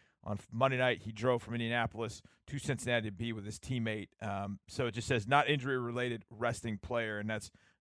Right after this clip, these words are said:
um, m-, more than likely why, uh,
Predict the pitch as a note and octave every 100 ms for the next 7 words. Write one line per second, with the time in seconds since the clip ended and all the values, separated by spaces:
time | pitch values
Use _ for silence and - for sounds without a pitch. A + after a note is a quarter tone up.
0 | - G#2+ G#2 G2 - - F#2+ _ - E2+
1 | B2 D3 C3+ A#2+ B2 A2+ A2 G2+ A#2 G#2
2 | F#2 _ _ - G#2+